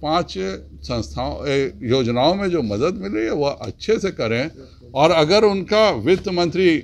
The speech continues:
इतना अक्षम है, क्योंकि वो चार साल पहले भी विरोधी दल में थे,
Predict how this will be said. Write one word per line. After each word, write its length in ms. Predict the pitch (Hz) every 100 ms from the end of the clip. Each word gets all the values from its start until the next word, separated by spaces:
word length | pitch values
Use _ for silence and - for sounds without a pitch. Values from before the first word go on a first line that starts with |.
| - 139
इतना 380 | 120 165 196
अक्षम 380 | 175 - 180 175
है, 60 | 151
क्योंकि 300 | 175 151 190
वो 160 | 196 208
चार 280 | 185 180
साल 200 | 185 202 208
पहले 340 | 190 175 220
भी 140 | 220
विरोधी 400 | 214 202 208 196
दल 180 | 208 226
में 160 | 147 113
थे, 120 | -